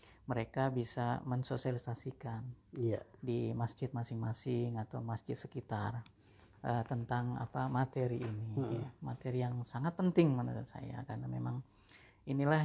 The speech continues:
Speaker 1: yang menjadi salah satu, apa, ya, eh, hasanah, ya, hasanah, eh, keislaman, hasanah, eh, peradaban Islam, ya, tentang,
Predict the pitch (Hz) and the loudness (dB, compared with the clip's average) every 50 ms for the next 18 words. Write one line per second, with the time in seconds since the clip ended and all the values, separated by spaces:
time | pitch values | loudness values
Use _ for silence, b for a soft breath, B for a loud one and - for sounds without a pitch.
0 | 147 139 135 127 131 127 120 120 120 123 120 127 139 139 143 139 - 139 131 127 | 4 4 2 2 2 2 2 2 2 0 0 2 4 2 2 2 2 0 0 0
1 | 120 - - 131 127 - - - 143 143 143 143 147 - b b b b b b | 0 -2 -2 -4 -4 -4 0 4 6 6 6 6 4 2 b b b b b b
2 | b 139 135 - 135 123 113 123 127 131 131 127 - 165 139 139 139 131 131 - | b -4 -2 0 0 -2 0 0 -2 -4 -4 -6 -4 -2 0 2 2 0 0 4
3 | - 151 147 - - - 143 135 131 139 151 147 127 - - - _ - - - | 4 4 6 6 4 4 4 6 8 8 8 6 6 2 -10 -20 _ -8 -6 -4
4 | 117 123 - b b b b b b b b b - 247 240 226 - - 139 131 | -4 -6 -8 b b b b b b b b b 0 0 0 2 2 2 2 4
5 | 135 139 139 147 151 151 156 156 147 - - 135 131 127 131 127 127 127 127 131 | 4 6 6 8 8 8 6 6 4 0 0 0 0 2 2 2 0 0 0 -2
6 | 127 - - - 131 - 135 123 120 127 123 120 117 123 120 120 123 123 131 131 | -2 -4 -6 -6 -4 -2 0 0 2 2 2 2 2 2 2 0 0 -2 -2 -2
7 | 120 127 123 - - 120 117 117 117 131 131 131 b b b b b b b b | -2 -2 -2 -2 -2 -4 -2 0 0 0 0 -2 b b b b b b b b
8 | - 131 127 123 120 123 120 - - 127 123 123 123 127 123 120 120 117 120 117 | -4 -2 -2 0 0 -2 -2 0 2 4 4 6 6 4 4 4 2 0 0 -2
9 | 120 - - 135 120 113 110 117 120 120 120 123 - - 117 117 - 123 120 120 | -4 -4 -4 -4 -2 -2 -2 -2 -4 -4 -4 -4 -4 -4 -6 -4 -2 -2 -2 -2
10 | 117 123 | -2 -6